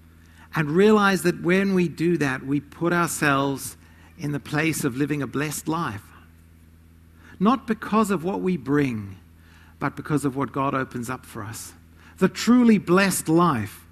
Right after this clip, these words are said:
is to be found in Jesus Christ and to live into Him and to do that consistently,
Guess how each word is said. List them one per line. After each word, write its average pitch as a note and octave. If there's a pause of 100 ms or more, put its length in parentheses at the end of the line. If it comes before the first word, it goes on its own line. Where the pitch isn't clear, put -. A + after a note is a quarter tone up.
(220)
is E3
to F3
be D3
found E3+
in C#3
Jesus C#3
Christ A#2 (520)
and E3
to D#3
live E3+
into E3+
Him A#2 (1200)
and D3+
to D3
do F3
that E3+
consistently, C3+